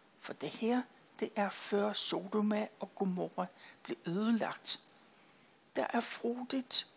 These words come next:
som i paradisets have. Lot vælger at gå imod Jordansletten. Han tager afsked med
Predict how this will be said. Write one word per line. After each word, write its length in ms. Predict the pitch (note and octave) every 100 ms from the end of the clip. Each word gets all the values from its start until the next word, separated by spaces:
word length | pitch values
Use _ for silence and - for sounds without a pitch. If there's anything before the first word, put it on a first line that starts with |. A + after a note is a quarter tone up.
| - -
som 300 | - B3+ B3
i 180 | A#3 -
paradisets 1040 | - - F#3+ F3+ - G3+ - G3+ G3 -
have. 640 | - - D#3 D#3 D3+ D#3+ E3 - - - - - - - - - - - -
Lot 360 | B3 A3+ B3 G#3+ -
vælger 400 | G3 F3+ G3 G3+ - -
at 180 | F#3+ -
gå 220 | - F#3+ - -
imod 340 | G3 F#3 E3+ - -
Jordansletten. 1120 | D3+ G3+ G3 G3+ - - D#3+ D3+ - D3 C#3+ - - - - -
Han 160 | D3+ -
tager 300 | - - C#3+
afsked 480 | D#3+ - - G#3
med 120 | F#3+